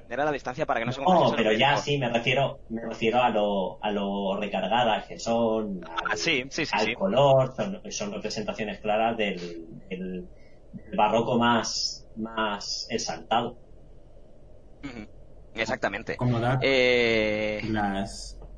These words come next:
Speaker 1: tenemos
Speaker 3: bueno,
Speaker 1: también,
Speaker 3: creo que
Speaker 1: por
Speaker 3: las
Speaker 1: ejemplo, una, registrado en,
Speaker 3: imágenes.
Speaker 1: en Francia un aumento de... sí, no, de Sergio, perdón,
Speaker 3: Estaba
Speaker 1: dale.
Speaker 3: contando que como dato, las, creo que, vamos, las máscaras que tú has dicho de pájaro, estas que son medievales, que son tan famosas,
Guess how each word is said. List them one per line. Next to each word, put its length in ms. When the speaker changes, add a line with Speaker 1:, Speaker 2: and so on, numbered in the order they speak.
Speaker 1:
tenemos 320
Speaker 3:
bueno, 120
Speaker 1:
también, 360
Speaker 3:
creo 160
que 60
Speaker 1:
por 100
Speaker 3:
las 80
Speaker 1:
ejemplo, 260
una, 200
registrado 640
en, 60
Speaker 3:
imágenes. 160
Speaker 1:
en 60
Francia 380
un 100
aumento 400
de... 60
sí, 180
no, 120
de 100
Sergio, 220
perdón, 200
Speaker 3:
Estaba 160
Speaker 1:
dale. 140
Speaker 3:
contando 440
que 100
como 220
dato, 400
las, 300
creo 160
que, 100
vamos, 240
las 120
máscaras 340
que 100
tú 100
has 60
dicho 260
de 100
pájaro, 360
estas 220
que 80
son 240
medievales, 500
que 100
son 140
tan 160
famosas, 580